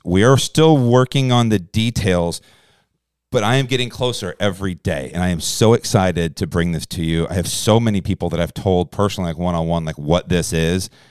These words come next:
and they're all in. They're all really excited. Bringing everybody together, guys, better together. How can we all help each other? I'm putting all the details together. Nashville Restaurant Alliance. Go find Nashville Restaurant Alliance on Instagram.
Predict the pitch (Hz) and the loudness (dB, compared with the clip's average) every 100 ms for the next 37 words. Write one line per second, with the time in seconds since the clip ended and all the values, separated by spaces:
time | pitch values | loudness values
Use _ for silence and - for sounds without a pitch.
0 | _ _ _ - 113 104 92 90 87 82 | _ _ _ -4 0 2 4 4 2 0
1 | 82 80 80 90 95 95 87 82 - 87 | -2 -2 -4 2 4 4 4 0 -2 -2
2 | 82 82 - _ _ _ _ _ _ _ | 0 -2 -6 _ _ _ _ _ _ _
3 | 95 117 123 139 131 123 107 104 95 80 | 2 4 4 2 2 2 2 0 0 -4
4 | 65 62 78 78 - 95 101 107 - 92 | -4 -4 -2 -2 0 2 4 2 0 -2
5 | 87 82 78 - 101 95 107 - 110 92 | 0 0 -2 -4 -2 0 0 -2 -2 0
6 | 90 90 85 87 80 _ _ _ - 104 | 2 2 2 0 -4 _ _ _ 0 2
7 | 101 87 95 80 - - 82 - 78 76 | 4 0 -2 -2 -4 -12 -8 -4 -2 -2
8 | 82 80 - 90 110 87 80 76 78 71 | -4 -6 -2 -2 0 -4 -4 -6 -6 -10
9 | 73 69 67 67 78 82 85 - 110 104 | -8 -6 -4 -6 -4 -6 -4 -2 0 2
10 | 76 76 - 85 78 80 78 - 107 117 | 0 -2 -2 -6 -4 -4 -4 0 0 2
11 | 180 180 123 113 - 113 95 82 90 85 | 0 0 -2 -4 -2 0 0 -2 -4 -4
12 | 82 90 107 117 117 110 | -2 -4 -4 0 2 2